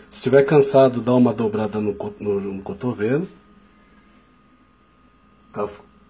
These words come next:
a, a minha voluntária número um aqui falou que tá saindo agora. Daqui a pouco é que não vai dar tempo de sol-, soltar. Vamos ver se aparece aqui, ó. É, tinha que focar um negócio preto. Ela falou que saiu umas pelinhas, tipo umas minhoquinhas.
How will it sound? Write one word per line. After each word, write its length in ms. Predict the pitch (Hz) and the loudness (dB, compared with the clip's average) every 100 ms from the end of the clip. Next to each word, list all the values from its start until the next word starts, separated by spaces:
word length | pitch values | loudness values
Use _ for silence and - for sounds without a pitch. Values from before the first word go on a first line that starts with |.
| - | -12
a, 480 | 113 113 110 104 - - - | -8 -4 -4 -4 -8 -20 -10
a 120 | 113 | -4
minha 200 | 113 127 | 2 2
voluntária 480 | 127 131 131 127 127 | 6 4 6 6 6
número 300 | 127 127 123 | 6 6 6
um 160 | 131 123 | 6 4
aqui 240 | - 135 | 2 0
falou 260 | - 143 143 | 2 2 2
que 60 | |
tá 120 | - | 0
saindo 400 | 139 151 143 147 | 0 2 4 6
agora. 480 | 180 151 127 120 98 | 4 6 6 6 4
Daqui 280 | 95 110 - | -2 -4 -2
a 60 | 117 | -2
pouco 280 | 131 127 | -2 -2
é 60 | 123 | -4
que 100 | 131 | 0
não 140 | 131 | 2
vai 160 | 135 139 | 4 2
dar 140 | 151 | 2
tempo 360 | 156 143 139 147 | 0 2 0 -2
de 80 | 135 | -10
sol-, 280 | - 151 139 | -8 -6 -6
soltar. 540 | - 156 165 113 - - _ _ - | -6 -8 -6 -6 -6 -16 _ _ -16
Vamos 240 | 101 110 | -8 -6
ver 160 | 107 110 | -2 -2
se 140 | - | -2
aparece 580 | 110 - 113 107 101 - | -6 -4 -4 -2 -6 -8
aqui, 320 | 110 - 98 95 | -12 -14 -12 -12
ó. 80 | 82 - _ _ _ _ _ _ _ _ _ - _ _ _ _ _ _ _ _ 92 | -12 -20 _ _ _ _ _ _ _ _ _ -20 _ _ _ _ _ _ _ _ -14
É, 360 | 90 87 87 | -12 -10 -12
tinha 220 | 80 - 95 | -12 -12 -10
que 160 | - | -10
focar 400 | - 110 107 104 | -6 -6 -4 -2
um 40 | 110 | 2
negócio 440 | 107 113 110 131 | 2 2 0 -2
preto. 400 | - 101 87 95 | 2 0 0 -4
Ela 160 | 95 98 | -10 -6
falou 180 | 110 | -4
que 80 | 110 | -4
saiu 260 | - 120 120 | 0 2 4
umas 300 | 123 123 123 | 4 2 0
pelinhas, 560 | - 123 123 127 120 | 0 2 4 4 4
tipo 240 | - - 143 | 0 -6 -4
umas 400 | 147 143 143 131 | -2 0 0 2
minhoquinhas. 580 | 139 143 139 - 90 | 4 2 0 -8 -12